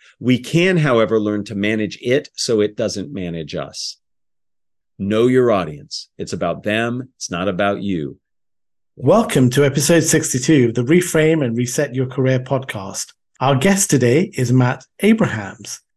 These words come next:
Speaker 2: Before we begin, I want to thank all the supporters of the podcast. Feel free to connect with me on LinkedIn. Do subscribe, like, and share. It does make such a difference. Please note that in this episode, we touch on mental health and wellness topics,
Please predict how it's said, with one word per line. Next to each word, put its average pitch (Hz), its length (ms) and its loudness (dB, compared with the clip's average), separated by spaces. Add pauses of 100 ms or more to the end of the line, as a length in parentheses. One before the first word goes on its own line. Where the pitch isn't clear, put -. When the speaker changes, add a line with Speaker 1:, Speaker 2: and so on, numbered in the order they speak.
(140)
Speaker 2:
Before 165 300 4
we 214 120 8
begin, 135 380 4
I 113 120 0
want 156 240 2
to 135 160 -4
thank 127 400 -2
all 170 120 4
the 170 80 -2
supporters 131 520 -6
of 113 100 -8
the - 80 -4
podcast. 147 680 -2 (340)
Feel 185 200 4
free 180 280 4
to 156 100 0
connect 151 340 2
with 131 140 2
me 127 140 2
on 123 100 0
LinkedIn. 123 640 -2 (140)
Do 151 100 6
subscribe, 131 640 2
like, 135 300 2
and 127 100 0
share. 110 380 -4
It 113 80 -10
does 117 200 -2
make 123 200 2
such - 260 -8
a 120 60 -2
difference. - 480 -10 (320)
Please 165 380 8
note 113 360 4 (120)
that 117 140 0
in 117 140 2
this 165 240 2
episode, 110 600 -4
we 107 100 2
touch 127 380 -4
on 104 180 0
mental 123 320 2
health 104 400 -2
and 104 180 -4
wellness 104 400 0
topics, - 560 -8